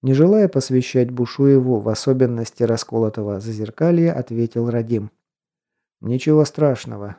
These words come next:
просто изничтожение пойдёт быстрее».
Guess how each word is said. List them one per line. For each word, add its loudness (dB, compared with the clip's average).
просто 0
изничтожение 0
пойдёт 0
быстрее». -4